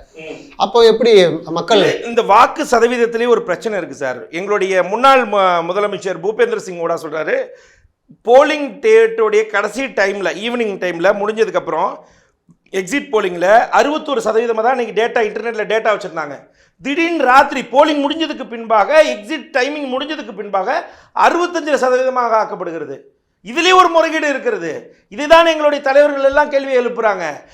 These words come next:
Speaker 1: எங்க எல்லா இடத்துலயும் சதி, எல்லா இடத்துலயும் முறைகேடு, எல்லா இட-, எப்-, நீங்க இத்தனை ஆண்டு காலமாக எவ்வாறு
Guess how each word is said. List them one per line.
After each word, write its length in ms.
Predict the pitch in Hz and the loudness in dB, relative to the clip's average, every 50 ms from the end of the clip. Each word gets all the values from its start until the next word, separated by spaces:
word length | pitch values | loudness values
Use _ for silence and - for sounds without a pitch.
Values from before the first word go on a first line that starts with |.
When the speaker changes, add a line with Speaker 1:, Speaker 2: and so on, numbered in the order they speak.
| _ - | _ -12
Speaker 1:
எங்க 200 | 370 - 294 277 | -8 -2 -2 -2
எல்லா 680 | 254 185 185 196 233 269 294 311 320 330 349 320 320 | -2 -2 0 2 4 4 4 2 2 2 4 4 4
இடத்துலயும் 540 | 330 320 311 320 320 339 320 320 320 311 285 | 2 0 -2 -2 -2 -4 -4 -4 -4 -6 -6
சதி, 480 | - - 262 254 254 285 277 247 208 | -4 0 0 0 0 0 -4 -6 -6
எல்லா 380 | 202 220 277 320 320 330 339 330 | -6 -6 -4 0 2 4 4 4
இடத்துலயும் 560 | 311 294 302 320 311 320 302 311 302 294 269 | 4 2 -2 -4 -6 -4 -6 -4 -6 -4 -4
முறைகேடு, 800 | 262 262 285 294 269 269 277 254 226 202 165 143 - - - _ _ _ _ _ | -4 -2 -2 -4 -2 -2 0 0 0 0 0 -4 -10 -16 -20 _ _ _ _ _
எல்லா 400 | 160 220 254 294 330 349 359 359 | -4 -4 -2 4 6 8 8 8
இட-, 320 | 349 302 285 233 226 247 | 8 6 2 0 0 0
எப்-, 580 | 240 240 - - - 190 185 - 139 131 - - | 0 -2 -6 -14 -16 -16 -16 -16 -16 -16 -14 -10
நீங்க 340 | 175 190 190 196 202 233 247 | -8 -8 -4 -2 -2 -2 -2
இத்தனை 500 | 226 - - - _ _ 294 294 302 294 | -2 -6 -10 -16 _ _ -8 -4 0 2
ஆண்டு 320 | 285 277 277 277 269 269 | 4 4 4 2 2 2
காலமாக 720 | 220 247 240 247 262 254 254 240 202 240 262 277 262 - - - _ _ _ _ _ | 4 4 6 6 4 2 2 0 2 2 2 0 0 -2 -8 -14 _ _ _ _ _
எவ்வாறு 960 | - 165 208 226 240 240 269 294 294 285 269 262 262 277 294 285 277 - - | -4 -2 0 0 0 2 2 4 6 6 6 6 4 4 2 0 -2 -4 -8